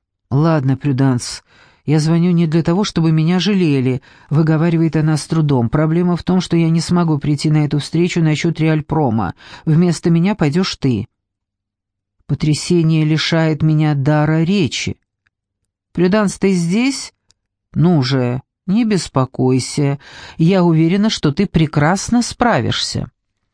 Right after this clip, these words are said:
Она говорит со мной как мать с ребенком, который впервые один едет в автобусе. «Объяснишь ситуацию Версини. Скажешь ему, что уже к вечеру я буду на ногах,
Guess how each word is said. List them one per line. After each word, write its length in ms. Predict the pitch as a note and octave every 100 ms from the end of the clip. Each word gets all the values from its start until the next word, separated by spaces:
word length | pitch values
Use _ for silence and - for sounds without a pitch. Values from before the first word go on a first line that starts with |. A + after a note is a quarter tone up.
| _ _ _ _ - - -
Она 220 | G#3 A#3
говорит 320 | G#3 G3+ G#3
со 160 | - G3
мной 200 | G3 F#3+
как 200 | G3 F#3
мать 260 | F3 D3+ -
с 100 | D#3+
ребенком, 520 | D#3+ G3+ A#3 B3 A3
который 340 | F3 E3 D#3+
впервые 520 | - E3+ D#3+ G3 A3
один 340 | - C#3+ E3+ F3
едет 360 | C#3+ C#3+ D3+
в 60 | D3
автобусе. 640 | C#3+ - A2 F#2+ - - - _ _ _ _ _ _ _ _ _ -
«Объяснишь 680 | E3 F3 G3+ - G#3 A#3+
ситуацию 640 | - A3 G3+ G#3 G3 G#3+ G#3
Версини. 680 | F#3+ F3+ - F#3+ C#3 G#2+ - _ -
Скажешь 520 | - G3 D#3 D#3+ -
ему, 340 | F#3 F3+ F#3+ - - -
что 180 | - F#3+
уже 200 | F3 F3
к 80 |
вечеру 420 | E3+ F3+ F#3 A#3+ A#3+
я 140 | F3+
буду 240 | D#3 F3
на 140 | F#3 F3+
ногах, 560 | D#3 B2+ A2 - -